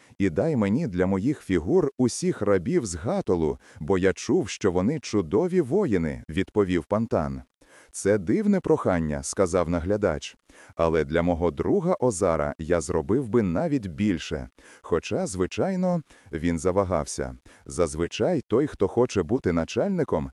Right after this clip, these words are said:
робить невелику плату". "Звичайно", поспішив запевнити його Туран. "Я про це не забув.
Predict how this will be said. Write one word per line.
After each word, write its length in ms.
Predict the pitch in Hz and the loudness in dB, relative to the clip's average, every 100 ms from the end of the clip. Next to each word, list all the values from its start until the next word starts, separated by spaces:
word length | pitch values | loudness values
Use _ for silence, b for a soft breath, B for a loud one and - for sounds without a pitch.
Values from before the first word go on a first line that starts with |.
| b b | b b
робить 460 | 78 98 170 190 | 0 2 4 2
невелику 640 | 110 107 87 78 104 - 151 | 2 2 2 2 0 0 -2
плату". 560 | 160 190 113 80 62 - _ b b b | 0 -2 -2 -4 -6 -10 _ b b b
"Звичайно", 840 | 73 73 90 - 143 208 208 131 80 | -10 -2 -2 0 -2 2 2 2 2
поспішив 580 | 98 90 110 - 98 90 | 0 0 -2 0 -2 2
запевнити 560 | 107 107 95 95 95 | 2 4 2 2 0
його 280 | 95 92 104 | 0 2 2
Туран. 460 | 139 143 90 67 65 B B B | 2 0 0 -4 -10 B B B
"Я 240 | 78 110 | 0 2
про 160 | - 156 | 2 2
це 200 | 101 98 | 2 2
не 100 | 110 | 2
забув. 440 | 156 156 190 | 2 2 0